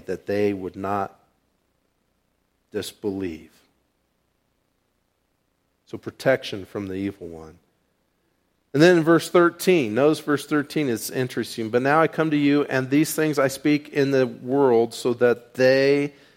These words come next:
may have my joy made full in themselves." The things that he spoke in the world was going, could bring them joy, his joy, Jesus' joy.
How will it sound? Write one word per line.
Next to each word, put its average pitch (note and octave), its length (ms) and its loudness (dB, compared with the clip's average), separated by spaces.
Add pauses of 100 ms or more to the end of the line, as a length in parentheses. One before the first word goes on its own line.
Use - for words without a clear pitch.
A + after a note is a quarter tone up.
(320)
may B2 220 0
have C3+ 600 0
my A#2+ 480 -2
joy F2+ 640 -4
made F#2+ 340 -6
full G2+ 340 -2
in F#2+ 80 -6
themselves." F#2+ 480 -6
The G#2+ 80 -2
things E3 340 0
that C#3+ 140 0
he B2 60 -2
spoke C#3+ 380 0
in B2+ 120 -2
the A#2 60 -2
world A#2+ 340 0
was G#2+ 160 -6
going, B2 240 -6 (420)
could E3+ 500 4
bring E3 420 2
them C#3 580 2 (360)
joy, G#2 840 2 (400)
his F3+ 420 6
joy, F2+ 540 -2
Jesus' C#3 580 -2
joy. E2 520 -6